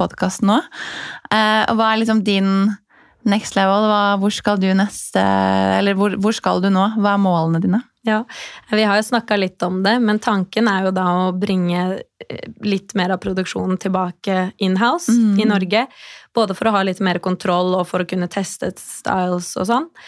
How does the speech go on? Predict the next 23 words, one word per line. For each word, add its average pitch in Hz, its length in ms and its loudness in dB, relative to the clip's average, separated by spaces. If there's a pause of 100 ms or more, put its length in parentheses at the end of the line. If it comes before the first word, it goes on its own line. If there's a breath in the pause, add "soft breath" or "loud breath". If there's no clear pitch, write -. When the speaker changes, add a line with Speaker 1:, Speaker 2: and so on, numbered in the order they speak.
(400 loud breath)
Speaker 2:
Eh, 220 160 2
og 220 80 2
så 214 200 2
er 180 60 0
det 208 60 0
jo 226 100 0
da 185 80 0
å 185 80 -2
bygge 185 280 -2
et 175 120 -6
lite 185 480 -4
team, 285 480 0 (320)
eh, 208 240 2
sånn 196 260 0
at, 190 200 -4
eh, 196 340 2 (240)
jeg 196 480 -2
slipper - 380 -4
å 185 40 -2
spre 190 240 -4
meg 196 140 -2
selv 190 420 -4
så 196 300 -4